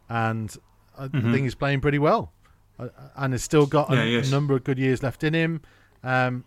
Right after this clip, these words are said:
Speaker 1: as you mentioned, Matija Sarkic came in in the summer and went out to Shrewsbury.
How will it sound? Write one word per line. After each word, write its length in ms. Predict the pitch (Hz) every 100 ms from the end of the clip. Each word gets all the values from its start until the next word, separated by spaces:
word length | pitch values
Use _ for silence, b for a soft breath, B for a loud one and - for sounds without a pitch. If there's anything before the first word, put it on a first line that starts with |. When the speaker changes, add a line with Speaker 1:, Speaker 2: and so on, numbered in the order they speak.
| _
Speaker 1:
as 160 | 127 101
you 60 |
mentioned, 420 | 135 151 156 156 147
Matija 260 | - 131 120
Sarkic 560 | - 143 135 151 -
came 260 | - 139 135
in 280 | 135 131 127 - _ -
in 100 | 120
the 80 | 110
summer 640 | - 143 143 143 143 135
and 120 | 131
went 140 | 117 110
out 140 | 117
to 40 | -
Shrewsbury. 880 | - 139 131 123 139 135 131 127